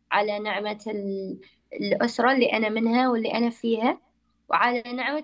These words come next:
إنه هم واثقين فيني، وإنه الحمد لله على نعمة نفسي يا أخي. أنا اللي خليتهم يحسوا إنه ما لازم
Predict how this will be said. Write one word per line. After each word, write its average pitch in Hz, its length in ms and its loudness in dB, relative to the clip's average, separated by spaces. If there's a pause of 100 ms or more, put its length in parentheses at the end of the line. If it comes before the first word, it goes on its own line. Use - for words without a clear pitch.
إنه 240 360 -6
هم 247 120 -2
واثقين 226 580 -2
فيني، 240 560 2
وإنه 208 680 2 (920)
الحمد 370 380 -2
لله 359 100 2
على 339 280 0
نعمة 320 360 -2 (120)
نفسي 311 380 -2
يا 285 160 0
أخي. 294 180 -8 (160)
أنا 330 220 4
اللي 285 160 6
خليتهم 277 760 2
يحسوا 294 600 -4
إنه 277 220 0
ما 285 220 4
لازم 269 440 -2